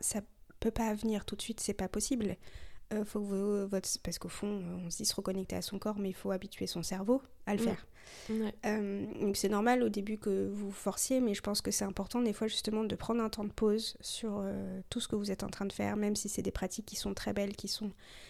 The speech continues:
Speaker 1: très instructives, à part si c'est une pratique qui vous force à le faire. Mais du coup, justement, à prendre le temps de, euh, se reconnecter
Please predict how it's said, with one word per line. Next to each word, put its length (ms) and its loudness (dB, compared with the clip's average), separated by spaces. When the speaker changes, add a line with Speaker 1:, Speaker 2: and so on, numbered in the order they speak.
Speaker 1:
très 220 4
instructives, 400 2
à 100 2
part 160 2
si 100 0
c'est 160 2
une 80 2
pratique 320 -4
qui 140 -4
vous 600 -2
force 360 2
à 60 2
le 60 -4
faire. 320 0
Mais 100 4
du 140 4
coup, 120 6
justement, 580 4
à 260 2
prendre 300 2
le 100 4
temps 240 0
de, 380 2
euh, 600 -2
se 180 2
reconnecter 640 2